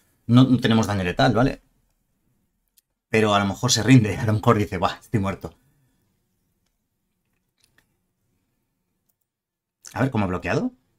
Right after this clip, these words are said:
Con los dos al tres tres. Vale, pues está bien. No tenemos, no tenemos nada más. <laughs> Es lo que hay. Lo dejamos con cuatro puntos de vida.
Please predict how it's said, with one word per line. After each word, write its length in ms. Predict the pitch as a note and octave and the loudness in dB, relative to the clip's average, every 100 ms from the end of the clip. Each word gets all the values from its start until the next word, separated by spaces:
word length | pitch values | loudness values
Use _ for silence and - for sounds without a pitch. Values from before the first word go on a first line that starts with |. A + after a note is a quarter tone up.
| _ _ _ | _ _ _
Con 220 | A#2+ G#2+ | -2 0
los 180 | G2+ F#2+ | -2 -2
dos 220 | C3 E3+ | -2 -2
al 180 | B2+ F2+ | -4 -6
tres 340 | - B2+ - | -4 -4 -4
tres. 680 | - F#2 D2+ - - - - _ _ _ _ _ _ _ _ _ | -6 -8 -6 -4 -4 -6 -10 _ _ _ _ _ _ _ _ _
Vale, 300 | G2+ F#2+ A2 B2+ - | -8 -6 -6 -10 -12
pues 840 | F2 D#2 D2+ C#2+ D2 - - - | -10 -8 -10 -12 -6 -6 -6 -8
está 180 | - - | -4 -2
bien. 240 | F#2+ G#2 - | -2 -4 -6
No 100 | A2 | -4
tenemos, 500 | A2 A2 G2+ G2 - | -2 -2 -2 -2 2
no 80 | C3 | 2
tenemos 200 | B2+ G2 | 2 0
nada 120 | F2 | -2
más. 220 | A2 C3 A#2+ | -4 -6 -8
<laughs> 80 | - | 2
Es 200 | B2+ C3 | 6 6
lo 140 | G2+ | 2
que 140 | G#2 G#2+ | -2 0
hay. 280 | C3 - C3 - G#3 A3 C4+ | 0 -2 -10 -14 -4 0 0
Lo 80 | G#2 | 0
dejamos 260 | G2+ A#2+ A2+ | 0 0 0
con 120 | A#2 | 0
cuatro 260 | A#2+ A#2 A2 | -2 -2 -2
puntos 280 | A2+ A#2 | -2 -2
de 80 | A#2 | 2
vida. 260 | B2+ D3 | 4 2